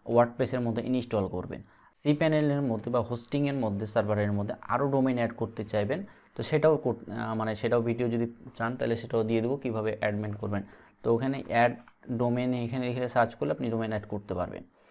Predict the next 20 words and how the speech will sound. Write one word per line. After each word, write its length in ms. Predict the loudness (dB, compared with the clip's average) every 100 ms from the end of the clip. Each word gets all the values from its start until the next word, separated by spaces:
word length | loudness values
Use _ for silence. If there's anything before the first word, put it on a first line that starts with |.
| -20 -16 -2
তো 80 | 2
এটা 120 | 2
অনেকজনের 380 | 2 2 2 2
জানার 300 | 2 2 0
ইচ্ছা 220 | -2 -4
থাকে। 320 | -4 -4 -6 -8 _ _ _ _ _ _ 2
তো 320 | 4 4 0
আশা 220 | -2 0
করি 140 | 2 4
ভিডিওটা 280 | 2 2 2
ভালো 200 | 2 2
লেগেছে। 240 | 0 0
অবশ্যই 540 | 0 0 -2 -2 0
আরও 420 | 2 4 6 4 2 -16 -10
আমরা, 480 | -4 0 2 0 -2
উম, 140 | -4
WordPress 480 | -2 -2 -2 -6 -6
নিয়ে 120 | -6
ভিডিও 300 | -6 -4 -2
দেব। 420 | -4 2 2 2